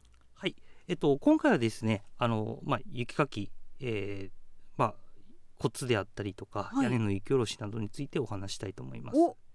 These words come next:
Speaker 2: 雪かきのコツ。
Speaker 1: はい。
Speaker 2: ウィンタースポーツを楽しみにしている方にとっては、これから雪は楽しみだけれど、やっぱり雪かきとなると大変だなぁと感じている方がほとんどでしょうね。
Speaker 1: そうですね。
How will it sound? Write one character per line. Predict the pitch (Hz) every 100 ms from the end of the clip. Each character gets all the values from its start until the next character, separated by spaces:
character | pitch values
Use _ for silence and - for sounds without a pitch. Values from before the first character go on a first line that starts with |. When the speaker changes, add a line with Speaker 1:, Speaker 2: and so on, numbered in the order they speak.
| -
Speaker 2:
雪 | 196 170 -
か | 220 220
き | -
の | 185 175
コ | - 247
ツ。 | - 403
Speaker 1:
は | 403 -
い。 | - - - - - - - -
Speaker 2:
ウ | 233
ィ | 330
ン | 415
タ | 440
ー | 453
ス | -
ポ | 466
ー | 466
ツ | 415
を | 392
楽 | 339 339
し | - 370
み | 359
に | 349
し | -
て | 330
い | 330
る |
方 | 311 311 320
に | 311
と | 294
っ |
て | 285 269 262
は、 | 302 330 311
こ | 240
れ | 220
か | 202
ら | 190 190
雪 | 185 185 208
は | 202 190
楽 | 190 214 262
し | 359
み | 359 320
だ | 320
け | 349 330
れ | 320
ど、 | 269 349 330 - - - 233
や | 196
っ | - -
ぱ | 226
り | 233 180
雪 | 196 - - -
か | 185
き | - -
と | 392
な | 381
る | 339 -
と | 262 240 220 - - - -
大 | - 170
変 | 156 156 151
だ | 147
な | 156 208 269 277 285 277
ぁ | 277
と | 254
感 | 240 233
じ | 226
て | 254
い |
る | 247
方 | 262 269
が | 233
ほ | 240
と | 285
ん | 285
ど | 233
で | 214
し | 214
ょ | 196
う |
ね。 | 247 311 190 - - - -
Speaker 1:
そ | -
う | 180
で |
す | 120 113
ね。 | 110